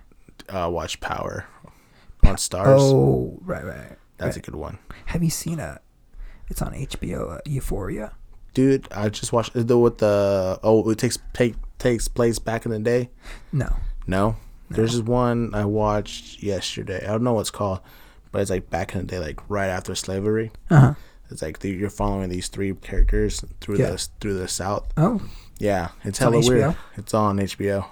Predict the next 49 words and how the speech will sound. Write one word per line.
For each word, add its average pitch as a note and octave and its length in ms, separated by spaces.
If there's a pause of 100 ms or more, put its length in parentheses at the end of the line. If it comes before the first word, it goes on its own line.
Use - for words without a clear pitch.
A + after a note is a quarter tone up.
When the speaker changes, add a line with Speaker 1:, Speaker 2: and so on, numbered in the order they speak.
Speaker 1:
I - 100
Speaker 2:
Oh, - 40
Speaker 1:
forget B2+ 220
what B2 80
Speaker 2:
check A2+ 60
Speaker 1:
it's - 100
Speaker 2:
it - 40
out. - 40
Speaker 1:
called. G#2+ 340
Speaker 2:
I'll, - 240
I'll D3 120
Speaker 1:
But - 100
Speaker 2:
find A2+ 200
Speaker 1:
do A#2+ 120
Speaker 2:
it. - 20
Speaker 1:
watch A#2 300
it. D#3 180 (160)
Speaker 2:
Yeah. A#2 100
Speaker 1:
I'm A2+ 80
like, G#2 240 (360)
you'll G#2+ 220
like C#2+ 200
it. A#1 180 (540)
Speaker 2:
I E3 60
s-, - 160 (420)
I, C#3 120 (340)
we C#3 160
watched, - 360
uh, A2 140 (340)
this - 240
movie, B2 400 (120)
or - 140
this C#3+ 180
show - 260
called - 280
The, F#2+ 200
uh, - 80 (200)
The - 180
Outsider, - 680 (600)
and B2+ 120
it F2+ 40
was, C3+ 200
it's D#3 140
on D3+ 160
H C3 220
B C#3+ 120
O, B2 200 (720)
and, - 260
uh, - 120